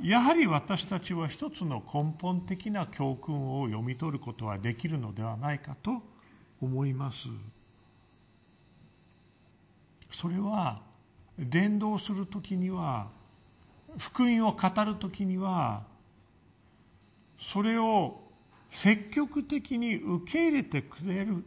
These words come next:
ところに集中することの賢さっていうのは、ここからわかると思います。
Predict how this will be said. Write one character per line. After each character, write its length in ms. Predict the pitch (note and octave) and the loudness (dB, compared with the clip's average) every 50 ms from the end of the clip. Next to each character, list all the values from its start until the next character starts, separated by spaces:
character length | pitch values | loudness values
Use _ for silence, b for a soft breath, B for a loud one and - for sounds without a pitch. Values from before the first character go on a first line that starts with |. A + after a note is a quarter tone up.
| - | -6
と 120 | - D#3+ D#3 | -6 -6 -4
こ 160 | D#3+ - F3+ | -2 -2 0
ろ 260 | F3 F3 E3+ E3 - | 0 0 0 0 0
に 280 | - G3+ A3+ C#4 F3 - | 0 0 0 0 0 -2
集 380 | - - - - E3 F3 F3 | -4 -2 2 4 6 6 6
中 380 | F3 - - - G3 F#3+ F3+ D#3+ | 4 2 2 4 4 4 4 2
す 200 | - - - F3 | 0 -2 -2 0
る 160 | E3+ F3 E3+ | 2 2 0
こ 160 | F3 - F3 | 0 -4 -6
と 180 | - - E3 D#3 | -6 -4 -4 -4
の 420 | D#3 F#3 G#3 F#3 A#2+ F2 - - - - - - _ - | -2 0 0 0 0 -2 -6 -12 -20 -20 -20 -20 _ -12
賢 460 | - A2 A2 G#2+ - - - C3 B2+ | -8 -6 -4 -4 -4 -4 -4 -4 -4
さ 160 | - - C3 | -2 -2 -2
っ 60 | B2 - - - - - - | -2 -4 -8 -20 -20 -20 -16
て 80 | - - | -14 -12
い 80 | G2+ G2+ | -10 -10
う 40 | |
の 200 | F#2+ F#2 F2+ F2+ | -10 -10 -12 -6
は、 260 | F#2+ A2 A2+ G2 E2+ - - - - - _ _ _ _ - - - - - - | -4 -2 -2 -2 -4 -8 -16 -20 -20 -20 _ _ _ _ -20 -20 -20 -20 -18 -8
こ 120 | - C3+ | -6 -6
こ 140 | A2 - A2+ | -6 -6 -8
か 140 | G2+ - A2 | -8 -6 -6
ら 240 | G2+ G#2 G#2 F#2+ F#2 - - - - - - - - | -4 -4 -4 -6 -8 -12 -18 -20 -20 -20 -20 -12 -6
わ 120 | - A#2 A2+ | -4 -4 -2
か 140 | - D3 C#3+ | 0 0 0
る 120 | B2 A2 | 0 -2
と 140 | G#2 - A#2 | -4 -6 -6
思 280 | A2+ A2 A2 A2+ A#2 A#2 | -6 -4 -4 -2 -2 -4
い 60 | A#2+ | -4
ま 180 | B2 B2 A#2+ | -4 -6 -6
す。 140 | A2 - - | -8 -10 -12